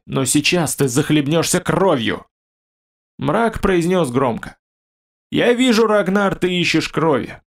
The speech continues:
Что ж, ты ее получишь, и даже больше, чем ожидаешь».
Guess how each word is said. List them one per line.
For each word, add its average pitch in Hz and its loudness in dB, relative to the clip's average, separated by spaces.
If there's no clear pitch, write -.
Что 277 0
ж, - -8
ты 147 2
ее 160 4
получишь, 233 0
и 151 0
даже 147 4
больше, 160 2
чем 156 0
ожидаешь». 127 -2